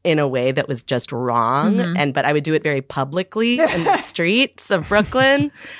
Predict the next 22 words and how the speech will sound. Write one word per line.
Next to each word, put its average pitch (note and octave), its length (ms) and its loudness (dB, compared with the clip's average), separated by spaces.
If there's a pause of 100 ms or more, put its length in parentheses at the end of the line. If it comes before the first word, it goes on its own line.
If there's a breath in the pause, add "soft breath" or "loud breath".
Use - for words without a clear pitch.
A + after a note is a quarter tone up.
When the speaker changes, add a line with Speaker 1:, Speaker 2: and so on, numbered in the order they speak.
Speaker 1:
And D#3+ 120 2
he E3 100 2
loves C#3 460 2
that. F2 420 -2
He E3 80 -6
Speaker 2:
That F3+ 360 2
Speaker 1:
loves F3 420 0
that C3+ 240 0
when B2 120 -2
I A#2+ 100 -2
do A2 160 -10
that. F2+ 280 -2
Speaker 2:
Did F#3+ 140 0
he F#3+ 100 0
say, F#3 240 0
"Miss F#3 380 2
me F#3 200 2
with D#3+ 260 -4
that F3 300 0
Speaker 1:
<laughs> - 0 -
Speaker 2:
noise, A3+ 720 0
Mom"? E3+ 340 0